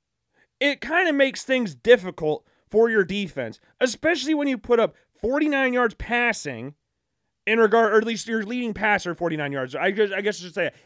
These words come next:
eighty-one yards passing as a team, with your leading rusher having thirty-one yards. That's not gonna cut it. And the thing is, C J Stroud didn't even have a good game that day. He had a good game. Like, you look statistically,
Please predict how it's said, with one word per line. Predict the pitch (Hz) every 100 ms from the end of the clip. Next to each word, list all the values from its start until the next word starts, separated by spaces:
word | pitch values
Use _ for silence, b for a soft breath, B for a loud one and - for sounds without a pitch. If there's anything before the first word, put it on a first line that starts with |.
| b -
eighty-one | 247 262 240 214
yards | 170 143
passing | - 120 - 127
as | 117
a | 113
team, | 107 95 110 _ _ _ _ _ _ _ _ _ _ _ -
with | 196
your | 233
leading | 226 226 208
rusher | 208 196
having | 175 156
thirty-one | 175 165 156 143
yards. | 131 98 - _ _ _ _ _ _ _ _ _ _ _ -
That's | 202
not | 254 254
gonna | 233
cut | 202 175
it. | 127 _ b b
And | 269 269
the | 233
thing | 262 269
is, | 262
C | - 254
J | 226
Stroud | 247 247
didn't | 226
even | 220
have | 226 220
a |
good | 196 226 160
game | 220 285 302
that | 233 165
day. | 135 - _ _ _ _ _ _ _ _ _ -
He |
had | 294
a | 262
good | 254 208
game. | 240 196 -
Like, | 196
you | 208
look | 233 190
statistically, | - 185 277 311 269 185 190